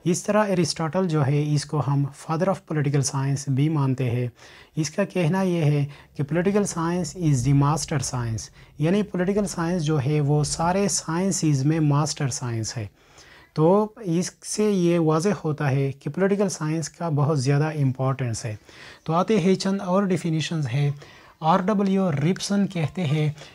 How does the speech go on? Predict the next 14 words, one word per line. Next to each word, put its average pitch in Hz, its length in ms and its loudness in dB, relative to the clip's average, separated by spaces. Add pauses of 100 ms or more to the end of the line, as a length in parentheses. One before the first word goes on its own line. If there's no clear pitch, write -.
(140)
कि 175 160 2
it 190 60 -2
is 220 240 2
the 180 140 4
greatest 165 580 -2
science 170 560 2
in 151 340 4
serving 160 500 0
mankind, 139 600 2 (520)
यानी 170 220 2
पॉलिटिकल 208 460 2
साइंस 180 380 -2
जो 151 160 0
है 143 280 0